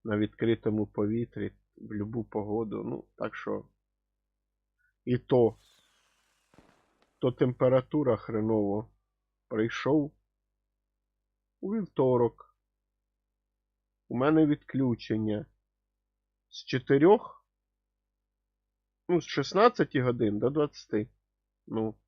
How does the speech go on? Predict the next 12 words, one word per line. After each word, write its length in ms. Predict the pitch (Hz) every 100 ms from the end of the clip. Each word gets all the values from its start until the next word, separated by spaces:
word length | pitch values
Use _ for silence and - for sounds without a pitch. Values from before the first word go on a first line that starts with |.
| _ _ _ _ _ _ _
а 80 | 123
вже 180 | 131 165
після 360 | - 147 - 151
двадцяти 560 | 143 143 - 151 165
вже 180 | 131 117
спать 340 | - 113 113
хочеться. 640 | - 120 113 113 - - 117 _ _ _ _ -
Граю 380 | 113 185 202 151
я 100 | 127
з 80 |
комп'ютера, 760 | - 113 107 - - - 123 117
блін. 360 | - 135 135